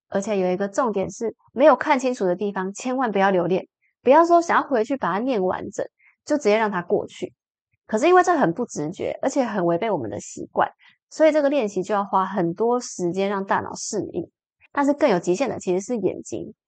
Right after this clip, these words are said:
因为眼睛动得再快，也受限于本身的神经限制嘛，它会有极限。就算你真的大面积看完了，也不一定真的有看进去，所以最后忘掉的几率也会比较高。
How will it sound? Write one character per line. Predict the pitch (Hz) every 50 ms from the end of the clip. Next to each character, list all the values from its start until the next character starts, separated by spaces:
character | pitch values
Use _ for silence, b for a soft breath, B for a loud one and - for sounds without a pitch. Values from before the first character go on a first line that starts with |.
| _ _ _ _ -
因 | 269 302
为 | 320 320
眼 | 262 233 185 156
睛 | 156 - 208 208 226 214 -
动 | - 269 226
得 | 202 190
再 | 190 - 262 233 190 190
快， | - - 233 214 - - _ _ _ _ _
也 | - 202 196
受 | 196 202 - - 330 294 285
限 | 277 - 330 285 220
于 | 190 180 175 175 -
本 | - 185 180 175
身 | 180 - 233 240
的 | 226
神 | 214 - 202 185 180
经 | 190 190 190
限 | 196 196 - 240 214 180 170
制 | 170 - - 190 147 - -
嘛， | - - - _ _ _ -
它 | - 233
会 | 240 269 262
有 | 233 185 -
极 | - - - 156 143 160
限。 | 175 - - 220 - - - _ _ _ _ _ _ -
就 | - 349
算 | 339 381 349 311 254
你 | 214 185
真 | 185 247 277
的 | 269 254
大 | - 294 240 240
面 | 247 240 220
积 | 226 202 208
看 | - - 247 220 185
完 | 151 98 101 196
了， | 208 - - - _ _ _ _
也 | - 202 190
不 | 196 - 294 277
一 | 247
定 | 262 254 240
真 | 247 226
的 | 226 208
有 | - - -
看 | - 196 202 123 117
进 | - - 113 -
去， | - - - - - _ _ _ _ _ _ _ _
所 | - - 269 294
以 | 311
最 | 285 - 294 277
后 | 277 269
忘 | 262 262 254 240
掉 | 240 220 190
的 | 185
几 | 175 - -
率 | 185 190 185
也 | - -
会 | 180 196 208
比 | 202 -
较 | - - - _
高。 | - - - - -